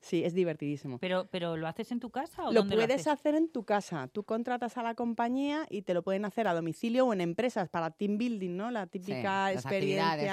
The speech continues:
Speaker 3: estas
Speaker 1: actividad
Speaker 3: de
Speaker 1: de, de equipo. Es muy divertido. Pero luego también hay sitios donde puedes ir a hacerlo y no necesariamente se, se traslada la
Speaker 3: Hombre, es que, sinceramente, si lo vas a hacer en tu casa, no te hace falta nadie, ¿no?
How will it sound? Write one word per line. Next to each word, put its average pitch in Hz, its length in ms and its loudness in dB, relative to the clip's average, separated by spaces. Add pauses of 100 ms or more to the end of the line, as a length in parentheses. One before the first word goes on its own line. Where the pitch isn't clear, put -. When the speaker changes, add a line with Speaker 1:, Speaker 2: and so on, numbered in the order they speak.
(220)
Speaker 3:
estas 180 80 -8
Speaker 1:
actividad 190 360 0
Speaker 3:
de 190 60 -2
Speaker 1:
de, 190 200 -2 (200)
de 185 100 -4
equipo. 180 380 -2 (160)
Es 208 140 0
muy 285 100 4
divertido. 202 380 2 (240)
Pero 220 180 6
luego 269 260 4
también 269 580 -2 (100)
hay 233 180 0
sitios 269 640 -2 (280)
donde 202 320 4
puedes 214 380 0
ir 214 140 2
a - 20 0
hacerlo 202 480 -2
y 240 100 -6
no 180 120 0
necesariamente 170 840 -4
se, 160 320 -4
se 151 220 -8
traslada 147 540 -2
la 139 380 -4
Speaker 3:
Hombre, 147 280 -6
es 139 140 -8
que, 156 260 -6
sinceramente, 139 680 -6
si 139 180 -10
lo 123 140 -4
vas 131 160 -6
a 147 40 -6
hacer 143 160 -6
en 143 120 -4
tu 151 100 -8
casa, 156 380 -6
no 151 120 -6
te 147 60 -6
hace 156 160 -6
falta 123 300 -8
nadie, 143 320 -6
¿no? 147 240 -6